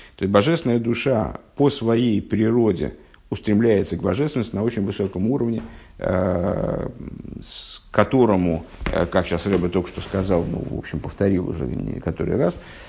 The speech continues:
э, животная душа вообще отношения не имеет и не способна ощутить эти уровни,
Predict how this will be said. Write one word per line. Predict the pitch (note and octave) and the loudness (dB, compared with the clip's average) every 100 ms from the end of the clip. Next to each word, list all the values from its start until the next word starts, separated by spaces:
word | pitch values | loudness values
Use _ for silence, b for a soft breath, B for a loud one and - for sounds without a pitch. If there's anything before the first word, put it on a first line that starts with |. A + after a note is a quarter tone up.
| B | B
э, | - G2 G2 G2+ | -4 0 2 2
животная | G2 B2 B2 G#2+ A2 | 2 4 4 2 2
душа | A2+ C3+ | 4 4
вообще | A#2 B2 E3 | 2 2 0
отношения | - G#2+ A2+ G#2 G#2 | 0 -2 0 2 2
не | G#2+ A2 | 2 0
имеет | D3 F3 A#2 G#2+ | 0 0 0 0
и | F#2+ F#2 | -2 0
не | G2+ | 0
способна | G#2 A#2 A2 C#3 A2+ F#2+ | 0 0 2 2 2 0
ощутить | F#2+ C3 C#3+ G3+ A2+ | -2 -4 0 0 0
эти | - | 0
уровни, | F2+ D2+ - | 0 0 -4